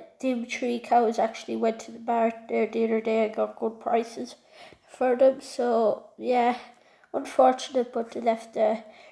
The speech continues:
return. Um, yeah, we'll get the cows gone out in, um, in during the week. I probably won't get a video of it, like I said,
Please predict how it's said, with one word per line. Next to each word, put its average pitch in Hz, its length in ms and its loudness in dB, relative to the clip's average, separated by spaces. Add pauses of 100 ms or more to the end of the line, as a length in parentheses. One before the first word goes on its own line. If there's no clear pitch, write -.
(120)
return. 233 540 2 (320)
Um, 226 480 8 (580)
yeah, 254 400 6 (340)
we'll 233 140 -4
get 262 220 2
the 233 100 -10
cows 240 400 0
gone 233 220 -4
out 220 240 -2
in, 220 500 2 (1000)
um, 269 160 -8 (480)
in 240 640 4 (160)
during 233 300 -2
the 240 120 -4
week. 240 560 -2 (420)
I 233 320 6
probably 226 300 4
won't 208 280 0
get - 140 -2
a 214 80 -6
video 220 280 0
of 220 140 4
it, 208 140 0
like 196 260 0
I 226 60 -12
said, 220 460 -2